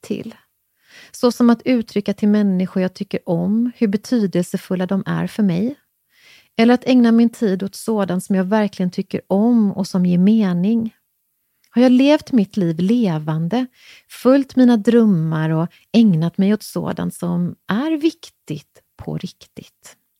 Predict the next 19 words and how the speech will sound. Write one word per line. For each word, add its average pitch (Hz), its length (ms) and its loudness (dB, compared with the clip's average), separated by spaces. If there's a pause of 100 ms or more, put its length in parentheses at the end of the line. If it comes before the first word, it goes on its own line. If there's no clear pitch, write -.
(800)
Om - 300 -2
svaret 233 440 2 (200)
på 294 120 -2
den 175 240 0
frågan 175 500 -4
är 175 220 -6 (160)
ja, 226 400 -2 (500)
good 208 240 -2
for 175 300 -6
you. 180 480 0 (500)
Fortsätt - 720 -4
då 160 300 -2 (280)
att - 180 -8
leva 214 400 0
vidare 180 600 -2
så - 280 -8
som 170 260 -6
du 175 100 -6
gör. - 400 -10